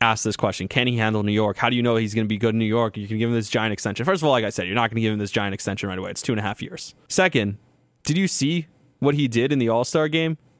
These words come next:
With all the rumors swirling, he goes up there and he hits for the home run derby and wins it. With the stories coming out that he was allegedly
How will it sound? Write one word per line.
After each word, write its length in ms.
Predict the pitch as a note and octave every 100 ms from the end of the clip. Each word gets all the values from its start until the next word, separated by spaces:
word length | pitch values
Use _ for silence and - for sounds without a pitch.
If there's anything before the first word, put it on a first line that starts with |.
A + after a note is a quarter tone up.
| _ _ _ -
With 140 | C3+
all 200 | D3 D#3+
the 100 | D#3+
rumors 320 | D3+ D#3 C#3
swirling, 600 | - B2 B2+ D3+ D#3+ D3+ -
he 120 | C3
goes 260 | B2 C3+ B2
up 180 | B2+
there 160 | - D3
and 80 | C3+
he 140 | A#2
hits 220 | A#2+ B2+
for 160 | - C3
the 80 | B2
home 160 | C3
run 120 | B2+ A#2+
derby 240 | B2+ C#3+
and 120 | A#2
wins 220 | A2 C#3
it. 220 | D#3 D#3+ - _ _ _ _ _ _ _ _ _
With 200 | C3+ C#3+
the 320 | C#3 C3 A#2 - _
stories 420 | - D3 C#3+ D#3
coming 280 | - C#3+ B2+
out 220 | C3 C#3+
that 140 | B2+ A2+
he 120 | C3
was 200 | A#2+ A2
allegedly 720 | A#2 A2+ B2 C#3+ D3 D#3+ D#3+